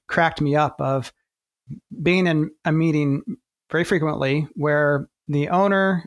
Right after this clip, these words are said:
uh, or division president or some male figure sits up and says, you know, "I don't understand why we have, uh, so many pictures of the kitchen.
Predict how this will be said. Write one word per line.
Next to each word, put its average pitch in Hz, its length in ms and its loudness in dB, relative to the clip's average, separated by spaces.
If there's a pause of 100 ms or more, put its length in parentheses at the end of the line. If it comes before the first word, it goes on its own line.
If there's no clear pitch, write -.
(120)
uh, 139 240 0
or 147 140 -2
division 165 280 0
president 156 720 0
or 131 180 -4
some 170 500 0
male 160 300 0
figure 139 380 0
sits 135 240 -2
up 147 140 -2
and 139 100 0
says, 131 340 0
you 147 80 -4
know, 127 200 -2 (420)
"I 196 140 4
don't 220 140 2
understand 170 520 0
why 147 140 2
we 143 140 0
have, 131 540 -2 (160)
uh, 139 280 -4
so - 180 -2
many 147 200 -2
pictures 135 680 -2
of 127 300 -4
the - 80 -12
kitchen. - 460 -8